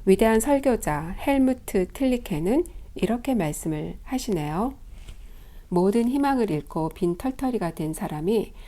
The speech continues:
하나님이 전부이심을 배울 수 있다라고요. 반드시 이루어지는 하나님 말씀을 두렵고 떨리는 마음으로 순종하게 되기를 소망하면서 여러분들 다음 시간까지 샬롬.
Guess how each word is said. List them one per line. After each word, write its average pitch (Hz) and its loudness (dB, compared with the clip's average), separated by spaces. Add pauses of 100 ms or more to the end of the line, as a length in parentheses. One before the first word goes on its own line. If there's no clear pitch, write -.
(180)
하나님이 269 2
전부이심을 175 0 (100)
배울 170 -2
수 208 -2
있다라고요. 156 -6 (480)
반드시 220 2
이루어지는 165 -2
하나님 254 0
말씀을 160 -2 (160)
두렵고 175 -2
떨리는 240 0
마음으로 156 -4
순종하게 233 -2
되기를 156 -6
소망하면서 208 -2 (400)
여러분들 165 0
다음 170 -4
시간까지 190 -4 (300)
샬롬. 180 -2